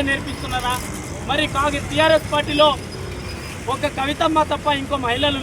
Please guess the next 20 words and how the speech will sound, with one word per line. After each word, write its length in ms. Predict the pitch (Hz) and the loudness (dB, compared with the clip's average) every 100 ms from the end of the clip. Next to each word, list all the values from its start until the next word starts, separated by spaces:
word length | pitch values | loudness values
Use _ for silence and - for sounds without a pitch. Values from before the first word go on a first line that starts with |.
| 240 | 0
లేరా? 260 | 285 269 247 - - - | 2 2 2 -4 -10 -6
మరి 140 | 285 302 294 | -2 0 2
ఈ 20 | 311 | 2
రోజు 180 | 320 - | 2 2
వరకు 180 | 302 294 | 0 0
ఎందుకు 220 | 269 320 - | -2 -2 -2
స్పందిస్తలేరు 600 | - 277 277 269 277 262 254 | -4 -6 -6 -4 -4 -4 -2
మహిళమ్మ? 320 | 254 262 254 - - - - - - | 0 0 -2 -4 -6 -6 -4 -4 0
కవితక్క 400 | 247 285 320 294 302 | 0 2 0 4 4
ఎక్కడ 160 | 294 285 | 4 2
పోయింది? 280 | 277 269 269 247 - - - - | 2 2 0 -2 -4 -10 -8 -2
మాలత్ 340 | 220 294 320 302 | 6 8 6 4
కవిత 220 | 277 302 330 285 | -4 -2 0 0
ఎక్కడ 160 | 294 269 | -2 -2
పోయింది? 300 | 277 262 269 247 - - - - | -4 -4 -4 -4 -8 -10 -10 -2
మాజీ 260 | 269 285 294 | -2 0 0
మంత్రివర్యులు 540 | 294 285 302 302 302 277 269 | 0 0 2 4 2 -2 -4
సత్యవతి 400 | 262 302 302 - | 0 2 2 2
రాథోడ్ 300 | 277 294 285 | 0 0 -2
ఎక్కడ 160 | 277 | -2